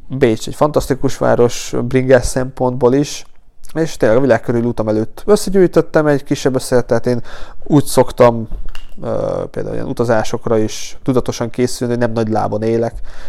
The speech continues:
tehát, ö, nagyon fontos, az ember mennyit költ a lakhatásra, élelmiszerre, és nem tartok fent autót, nincsenek káros szenvedélyeim, tehát ezekkel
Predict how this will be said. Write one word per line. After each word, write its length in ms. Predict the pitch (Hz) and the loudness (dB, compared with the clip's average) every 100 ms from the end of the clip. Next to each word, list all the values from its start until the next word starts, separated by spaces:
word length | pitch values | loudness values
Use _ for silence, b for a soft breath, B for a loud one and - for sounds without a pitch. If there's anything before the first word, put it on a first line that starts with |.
| B | B
tehát, 460 | 107 107 107 - 110 | 0 2 2 0 4
ö, 260 | 110 107 101 | 6 6 4
nagyon 220 | 110 107 | 0 -2
fontos, 280 | - 107 107 | -2 -6 -2
az 80 | 107 | -2
ember 240 | 107 104 | 0 0
mennyit 240 | 107 101 - | -2 -4 -8
költ 160 | - | -6
a 40 | 110 | 0
lakhatásra, 800 | 131 - 123 117 110 - 110 | 2 2 2 2 2 0 0
élelmiszerre, 800 | 120 127 117 110 - 113 107 101 - - - - - - | 4 4 4 0 -2 0 2 0 -4 -12 -8 -8 -8 -12
és 100 | - - 127 127 123 127 | -10 -10 -10 -8 -6 -6
nem 180 | 120 113 | -6 -2
tartok 220 | 110 - | -2 -2
fent 220 | - 101 | -6 4
autót, 580 | 139 139 139 127 120 - | 6 6 6 6 4 0
nincsenek 440 | 107 107 107 101 - | -8 -6 -4 -6 -2
káros 320 | 117 107 - | 0 0 -4
szenvedélyeim, 720 | - 131 131 127 127 131 127 | -4 0 2 4 4 2 0
tehát 360 | - - - 117 | -6 -6 -4 0
ezekkel 320 | 120 - | 0 2